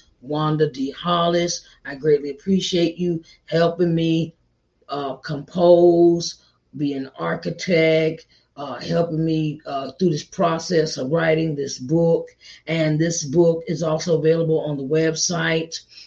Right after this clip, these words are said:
uh, w w w dot sharice n johnson moore dot com. And I am putting them on sale today. Both sets is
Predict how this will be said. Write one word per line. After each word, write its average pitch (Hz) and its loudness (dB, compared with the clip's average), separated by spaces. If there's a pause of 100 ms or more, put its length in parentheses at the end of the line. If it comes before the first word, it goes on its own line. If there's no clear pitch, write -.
(120)
uh, 147 -4
w 143 -2
w 135 -2
w 165 0
dot 139 -4
sharice 151 -6
n 156 -2
johnson 151 -4
moore 165 2
dot - -8
com. 190 0 (300)
And 139 -6
I 147 -2
am 143 -8
putting 190 4
them 165 2
on 156 -4
sale 151 0
today. 165 2
Both 151 0
sets - -2 (260)
is - -4